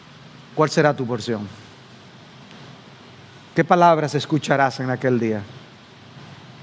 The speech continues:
Si quieres escuchar las palabras que estuvimos considerando en esta meditación, ve ahora a Cristo y pídele perdón por tus pecados.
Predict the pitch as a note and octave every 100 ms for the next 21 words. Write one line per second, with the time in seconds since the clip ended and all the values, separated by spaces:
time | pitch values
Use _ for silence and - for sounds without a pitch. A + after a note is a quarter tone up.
0 | - - - - - - - - - -
1 | - - - - - - - - - -
2 | - C3+ C3 D#3+ F3 F3 E3+ - F3+ F3
3 | D3+ D#3 D#3 E3 E3 D3+ D3 D#3 D3+ D#3
4 | C3+ D3 C#3 D3+ E3 C#3 C#3 C#3 D3+ D3
5 | C#3 C3+ B2 C#3+ B2+ G2+ - - - -
6 | - - - - - - - - - -
7 | - - - - - B2 D3+ D#3 D#3 D3+
8 | B2+ - C#3+ C#3 C3+ A2+ C#3 C#3+ C#3 C3
9 | C#3 A#2+ A#2 A#2+ B2+ A#2+ A2+ A2 G#2 -
10 | -